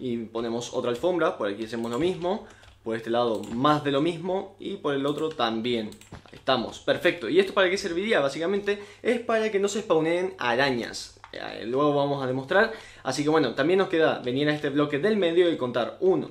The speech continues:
dos, tres, y al tercero colocamos alfombra. Venimos por aquí, uno, dos, tres, y colocamos alfombra. Uno, dos, tres, colocamos alfombra. Uno, dos, tres, colocamos alfombra. Una vez teniendo esto ya tendríamos el prole-, eh,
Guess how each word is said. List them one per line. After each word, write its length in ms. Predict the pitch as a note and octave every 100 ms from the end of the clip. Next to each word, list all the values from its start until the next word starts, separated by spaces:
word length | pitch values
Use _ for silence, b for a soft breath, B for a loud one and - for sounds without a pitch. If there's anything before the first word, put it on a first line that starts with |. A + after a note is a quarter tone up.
| -
dos, 440 | A#2+ D3 D3+ -
tres, 340 | G#3 G#3+ A#3 -
y 60 |
al 120 | C3+ C3
tercero 380 | C3+ F#3 G#3 G3+
colocamos 400 | B2+ B2 C3 B2
alfombra. 460 | A#2 A2+ A#2 A#2+ B B B
Venimos 280 | A#2 B2+ C3+
por 120 | D3
aquí, 240 | E3 G3+ -
uno, 320 | C#3+ B2 G#2 -
dos, 360 | B2+ B2+ B2+ -
tres, 300 | G3+ G#3 -
y 60 | -
colocamos 400 | G#2+ - A2+ A#2+
alfombra. 540 | B2+ F#3+ F#3 F3+ B B B
Uno, 360 | D3+ C#3 G#2+ -
dos, 300 | A#2 A#2+ A#2+
tres, 280 | - D3+ E3
colocamos 380 | A2+ G#2 G#2+ A2
alfombra. 440 | A2 D3+ C#3+ D3 -
Uno, 280 | G#3+ G3+ E3
dos, 260 | B2+ C#3+
tres, 300 | - B2 C#3
colocamos 400 | - A#2+ B2 A#2+
alfombra. 460 | A#2+ A2 A2+ - -
Una 240 | G#3+ C#4 A3+
vez 160 | G#3
teniendo 360 | E3+ D#3 D#3 D#3
esto 180 | E3+ G3+
ya 140 | D#3+
tendríamos 560 | C3 C3 C#3 D3 D#3+ B B B B
el 160 | C#3 C#3
prole-, 240 | C3 B2+
eh, 480 | C3 A2+ G2+ F#2+